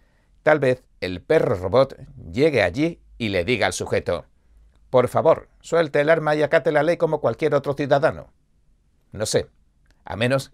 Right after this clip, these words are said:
claro está, que sea una plataforma que es lo que siempre me ha parecido,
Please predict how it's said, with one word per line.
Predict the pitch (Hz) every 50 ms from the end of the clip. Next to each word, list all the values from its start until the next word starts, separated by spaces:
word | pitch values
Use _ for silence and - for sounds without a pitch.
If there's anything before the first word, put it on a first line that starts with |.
| _ -
claro | - 123 120 127 135
está, | 131 - 160 135 135 139 - _ _ _ _ _ _ _ _ _ -
que | 87 92
sea | - 123 127 123 120 - _ _ _ _ _ _ _ _ _ _ -
una | - 143 165 170 147 139
plataforma | 139 107 - - 87 - 139 135 135 139 151 - - _ _ _ _ _ _ _ -
que | 110 120
es | - 143
lo | 156 156
que | - 131
siempre | - - 143 147 165 165
me | 127 104
ha | 110 -
parecido, | 95 80 - - 156 165 120 - -